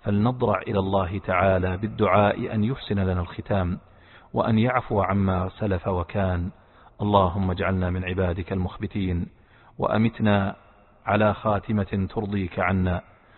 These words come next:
واجعلنا ممن طال عمره وحسن عمله، واغفر لنا ولآبائنا وأمهاتنا وأزواجنا وذرياتنا وسائر عبادك المؤمنين،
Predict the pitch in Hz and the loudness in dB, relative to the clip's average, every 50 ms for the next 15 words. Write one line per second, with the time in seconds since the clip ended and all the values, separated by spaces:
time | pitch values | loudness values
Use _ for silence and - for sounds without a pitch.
0 | - - - - 117 110 101 110 123 123 120 117 120 117 117 113 110 107 101 - | -20 -8 -6 -4 -2 0 2 4 4 4 4 4 4 4 4 4 2 2 2 2
1 | 110 107 107 101 95 104 131 127 113 104 92 98 101 95 95 92 - - 101 - | 2 4 4 4 2 0 0 0 0 0 0 0 0 0 -2 -2 -4 -4 -8 -6
2 | - 107 101 85 87 101 104 95 92 87 - - - - _ _ - - _ _ | -2 -2 0 0 2 2 2 2 0 -2 -4 -8 -16 -20 _ _ -20 -20 _ _
3 | - 139 147 139 - 123 107 101 98 95 92 90 85 - - _ - _ _ _ | -4 -4 -4 -2 -2 -4 -2 0 0 0 0 0 -2 -4 -8 _ -20 _ _ _
4 | _ - - 104 104 - - 98 95 92 98 95 98 - 104 95 95 90 87 - | _ -6 -4 -2 -2 -2 -2 -2 -2 2 2 2 2 0 -2 -2 -2 -2 -4 -6
5 | - - - _ _ _ _ - 127 - - 117 107 101 95 85 101 101 95 87 | -10 -18 -20 _ _ _ _ -2 -2 0 2 2 2 2 2 0 0 -2 -2 -2
6 | - - 101 95 92 92 - - - - _ _ _ - - - - 120 107 98 | -2 -2 -2 -2 -2 -2 -6 -8 -14 -20 _ _ _ -6 -4 -4 -4 -4 -4 0
7 | 98 98 92 92 90 101 101 95 92 90 90 - - - - - - - _ - | 2 2 2 2 2 0 0 0 0 0 -2 -4 -8 -14 -20 -20 -20 -12 _ 0
8 | 120 117 113 104 98 98 101 98 101 98 90 - - 104 98 95 90 87 - - | 0 2 2 0 0 0 0 2 2 2 0 0 -2 -2 0 0 0 -2 -4 -10
9 | - - _ _ - - - - - - 104 101 - 104 95 95 92 90 95 95 | -16 -20 _ _ -16 -12 -12 -8 -4 -4 -2 -2 -2 -2 -2 -2 -2 0 0 0
10 | 95 90 87 98 95 - 101 95 92 98 - - 98 95 95 92 92 90 87 92 | 2 0 0 -2 -4 -4 -4 -2 -2 -2 -2 -2 0 0 0 0 0 0 -2 -4